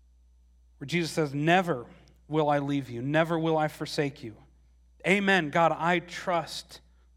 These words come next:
that you are with me. I trust, amen, I believe, so be it.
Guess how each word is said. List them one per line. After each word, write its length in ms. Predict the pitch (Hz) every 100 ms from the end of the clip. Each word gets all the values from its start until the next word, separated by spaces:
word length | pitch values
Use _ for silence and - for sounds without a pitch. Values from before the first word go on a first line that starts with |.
| _ -
that 120 | 156
you 220 | 151 151
are 160 | 147 147
with 320 | 143 139 127
me. 160 | 113 - _ - -
I 100 | 190
trust, 480 | - - 208 190 -
amen, 400 | 202 220 220 180 - - -
I 220 | 185 214 202
believe, 420 | 175 185 202 165
so 320 | - 226 240
be 240 | 180 220
it. 300 | 190 - -